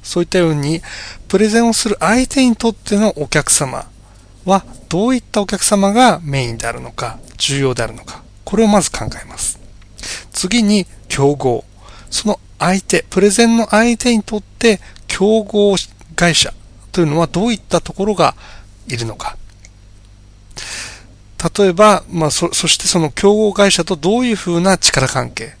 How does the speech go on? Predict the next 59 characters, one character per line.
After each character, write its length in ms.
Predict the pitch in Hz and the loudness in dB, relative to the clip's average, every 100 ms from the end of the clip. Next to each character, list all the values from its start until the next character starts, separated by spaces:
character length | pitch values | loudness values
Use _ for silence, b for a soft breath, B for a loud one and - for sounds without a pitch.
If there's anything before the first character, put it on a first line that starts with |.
| - - - | -20 -20 -8
業 180 | 160 165 | -2 0
界 260 | - 165 151 | 2 0 0
ナ 220 | 143 143 | 0 0
ン 100 | 147 | 2
バ 200 | 156 147 | 0 2
ー 20 | |
ワ 120 | 147 | 0
ン 80 | 135 | -2
な 60 | 110 | -6
の 100 | 113 | -10
か、 200 | 139 131 | -10 -6
そ 120 | 147 | -6
れ 100 | 147 | -4
と 120 | 156 | -4
も 180 | 127 113 B B B - | -6 -8 B B B -8
二 120 | 135 | 0
番 180 | 147 131 | 0 0
手、 100 | 117 | -4
三 240 | 120 117 | -4 -4
番 140 | 117 | -6
手 100 | 113 | -10
な 100 | - | -14
の 120 | - - | -16 -16
か、 200 | - - - | -16 -16 -6
あ 120 | 151 | 0
る 100 | 170 | 0
い 100 | 160 | 2
は、 260 | 160 170 156 B B B B | 2 2 0 B B B B
あ 140 | 185 | 0
る 100 | 208 | 2
分 300 | 180 175 208 | 2 2 2
野 140 | 185 165 | 4 4
で 100 | 233 | 4
は 300 | 233 156 123 | 6 4 2
強 380 | - 139 135 120 | -4 -2 -2 -2
い 80 | |
け 140 | - 123 | -6 -6
れ 80 | 117 | -6
ど 100 | 127 | -4
も、 240 | 160 139 | -2 0
あ 60 | 180 | 0
る 120 | 180 | 0
分 220 | 147 175 | 0 0
野 100 | 151 | 2
で 80 | 160 | 2
は 120 | 180 | 0
違 220 | - - 131 151 147 | 0 0 4 4 4
う 40 | - | 0
エ 120 | - 143 | -4 -2
リ 180 | 131 | 0
ア 80 | 120 | -2
で 120 | 117 175 | -2 -4
戦 340 | - - - | -4 -4 -2
っ 80 | 110 | -4
て 140 | - | -6
い 40 | 113 | -12
る 60 | |
の 100 | - | -14
か。 240 | - - | -16 -16